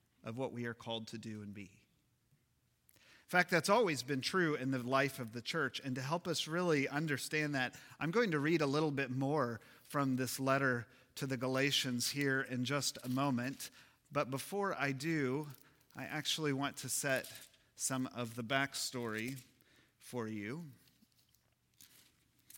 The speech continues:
As you might know,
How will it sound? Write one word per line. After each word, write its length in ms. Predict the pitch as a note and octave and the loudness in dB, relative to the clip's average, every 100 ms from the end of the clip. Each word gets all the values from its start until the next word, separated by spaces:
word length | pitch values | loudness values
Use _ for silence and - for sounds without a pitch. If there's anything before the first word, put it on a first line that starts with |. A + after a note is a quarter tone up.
| _ _ _ - - - - - - _ _ _ _ _ _ _ _ _ _ _ _ _ _ _ _ _ | _ _ _ -20 -20 -20 -20 -20 -20 _ _ _ _ _ _ _ _ _ _ _ _ _ _ _ _ _
As 160 | D3+ D3 | 0 2
you 60 | |
might 260 | F#3 G#3 F#3 | 4 4 4
know, 420 | D#3+ D3+ D3 A3 | 4 6 4 2